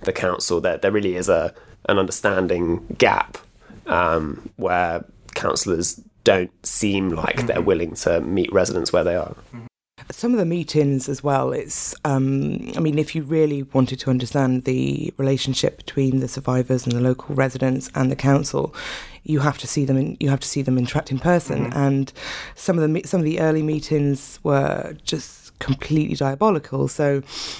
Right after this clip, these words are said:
Speaker 3: first council meeting I went to <laughs> was when The Guardian and The Times and Channel four had to get an injunction because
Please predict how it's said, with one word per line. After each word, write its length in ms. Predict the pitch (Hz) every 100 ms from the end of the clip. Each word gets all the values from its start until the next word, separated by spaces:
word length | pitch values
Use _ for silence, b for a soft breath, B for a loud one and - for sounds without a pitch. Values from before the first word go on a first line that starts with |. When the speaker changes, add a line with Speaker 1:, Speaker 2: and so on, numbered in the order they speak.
| B -
Speaker 3:
first 200 | 170 151
council 300 | 165 151 143
meeting 260 | 147 139 143
I 140 | 185
went 240 | 151 147 160
to 200 | 175 190
<laughs> 40 | 180
was 160 | 165 -
when 200 | 165 160
The 80 |
Guardian 540 | 147 156 151 147 147 147
and 280 | 147 143 139
The 60 |
Times 360 | - 151 143 139
and 80 | 135
Channel 200 | 143 139
four 320 | 190 165 135
had 180 | 160 -
to 60 |
get 160 | 147 147
an 100 | 147
injunction 640 | 143 208 254 - 135 131 B B B -
because 360 | 151 165 143